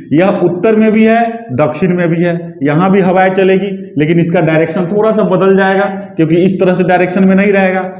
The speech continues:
उसका डायरेक्शन कैसे हो जाएगा, इस तरह से हो जाएगा, क्योंकि फेरल का नियम यहाँ भी लागू होगा। ये आपका दक्षिणी गोलार्ध है, तो यहाँ पे ये हवाएं जो है वो देख रहे हैं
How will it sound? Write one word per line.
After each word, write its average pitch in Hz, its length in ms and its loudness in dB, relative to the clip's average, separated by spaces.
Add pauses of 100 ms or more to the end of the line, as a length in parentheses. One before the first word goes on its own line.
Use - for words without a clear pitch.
(140)
उसका 180 240 -2
डायरेक्शन 190 400 0
कैसे 202 220 0
हो 214 140 2
जाएगा, 214 340 2 (320)
इस 190 200 0
तरह 156 160 2
से 139 120 -2
हो 123 120 0
जाएगा, 101 280 0 (260)
क्योंकि 165 240 0
फेरल 175 320 2
का 190 120 0
नियम 190 260 0
यहाँ 190 220 -2
भी 202 80 0
लागू 190 260 0
होगा। 202 240 0 (320)
ये 202 420 2
आपका 175 280 -2
दक्षिणी 170 320 0
गोलार्ध 120 360 0
है, 98 120 -2 (220)
तो - 180 -4
यहाँ 160 260 2
पे 196 140 2
ये 196 100 2
हवाएं 185 360 0
जो 185 80 0
है 185 160 0 (460)
वो 135 60 -6
देख 180 160 -2
रहे 202 140 0
हैं 226 380 -2